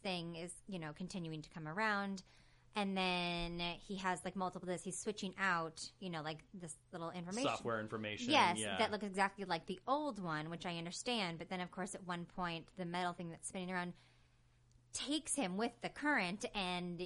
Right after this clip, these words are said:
Speaker 1: you can't tell which one is which. So they have all these little things that are just sort of, like,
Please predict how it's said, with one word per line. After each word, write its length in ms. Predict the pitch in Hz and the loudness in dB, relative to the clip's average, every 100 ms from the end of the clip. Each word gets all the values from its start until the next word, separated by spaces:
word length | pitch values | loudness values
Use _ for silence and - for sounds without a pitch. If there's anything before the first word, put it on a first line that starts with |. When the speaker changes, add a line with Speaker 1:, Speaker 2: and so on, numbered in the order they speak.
| - | -4
Speaker 1:
you 120 | 185 | -4
can't 300 | 185 240 175 | -2 -2 -2
tell 140 | - 170 | -2 -2
which 200 | 175 - | -4 -4
one 120 | 165 | -6
is 120 | 156 | -4
which. 240 | 170 165 - | -2 -4 -2
So 100 | 214 | 0
they 80 | 214 | 2
have 200 | 277 269 | 2 2
all 80 | |
these 180 | 214 185 | 0 -2
little 200 | 202 214 214 | -2 -4 -2
things 360 | 196 185 190 190 | 0 0 -2 -4
that 120 | 175 | -4
are 60 | |
just 160 | 160 - | -6 -6
sort 140 | 180 | -6
of, 80 | 165 | -4
like, 180 | 160 | -6